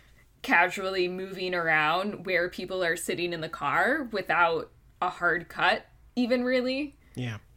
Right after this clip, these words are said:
Speaker 1: That was, like, some really nice, subtle visual storytelling. I also really liked the, the moment between Bilquis and, uh, Celine and the gin,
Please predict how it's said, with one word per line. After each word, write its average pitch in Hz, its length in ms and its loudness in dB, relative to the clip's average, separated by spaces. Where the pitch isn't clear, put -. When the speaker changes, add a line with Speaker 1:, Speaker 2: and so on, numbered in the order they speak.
Speaker 1:
That 196 120 2
was, 185 140 -2
like, 180 160 0
some 202 220 -8
really 180 260 -4
nice, 165 280 0
subtle 165 840 0
visual 170 320 -6
storytelling. 160 960 -4
I 220 80 8
also 302 240 4
really 220 320 4
liked 185 400 2
the, 180 480 4
the 220 100 -4
moment 185 400 0
between 180 560 -6
Bilquis 185 880 -2
and, 170 560 0
uh, 156 260 -6
Celine 180 500 -6
and 165 140 -6
the 160 80 -4
gin, 165 520 -4